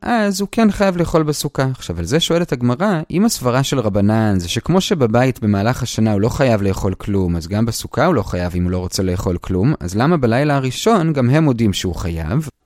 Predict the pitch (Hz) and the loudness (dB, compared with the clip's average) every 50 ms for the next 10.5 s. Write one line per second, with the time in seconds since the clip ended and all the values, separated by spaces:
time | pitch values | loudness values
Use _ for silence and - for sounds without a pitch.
0 | _ _ _ - 92 85 92 90 92 92 135 170 185 165 156 160 160 196 233 240 | _ _ _ -6 -4 -4 -2 -2 -2 0 0 0 0 0 -2 -2 0 0 0 2
1 | 196 175 175 156 139 165 180 - 240 208 - - 190 - - 151 123 - - 156 | 0 0 -2 -2 -4 -4 -2 -2 -4 -4 -2 -6 -4 -2 0 0 0 2 2 0
2 | 160 143 120 110 117 139 160 170 151 127 113 110 - - 202 220 208 175 170 - | 2 2 2 2 2 2 2 0 0 0 -2 -4 -2 -2 0 2 2 2 0 -2
3 | - 113 110 120 123 - - - 254 214 180 - - 127 117 - - - 110 110 | -2 -4 0 0 0 0 0 -2 -2 0 0 0 0 -2 0 0 -2 -4 0 2
4 | 131 135 131 123 110 98 107 110 104 104 - - 143 143 143 127 113 110 - - | 4 4 4 2 0 0 0 0 0 0 2 2 4 4 4 2 2 0 0 0
5 | - 107 - - - 127 120 107 101 92 87 82 80 78 82 78 80 78 - - | -2 -2 -2 0 2 2 4 2 2 2 0 -2 -2 -4 -6 -8 -10 -12 -12 -12
6 | - 73 73 - - _ - - 196 214 175 110 95 98 123 156 185 190 180 170 | -12 -12 -12 -14 -14 _ -2 0 0 0 0 0 0 0 0 0 0 0 -2 -2
7 | 165 160 - - 262 254 214 208 202 190 190 185 - - 202 - - - - 120 | -4 -4 0 0 0 2 2 0 0 -2 -2 -2 0 0 0 0 -2 -4 -2 0
8 | 113 110 123 143 165 180 180 - - 262 262 247 226 220 - - 220 240 247 220 | 0 2 2 2 2 2 2 2 2 2 2 2 0 -2 -2 0 2 2 2 4
9 | 226 214 196 - - 202 - - 175 165 170 - - 196 202 208 214 196 226 226 | 4 2 2 2 -2 -2 0 0 -2 -2 -2 -2 -2 2 2 2 2 4 4 4
10 | 233 247 247 240 - 226 202 196 185 | 4 4 4 2 0 0 -4 -4 -6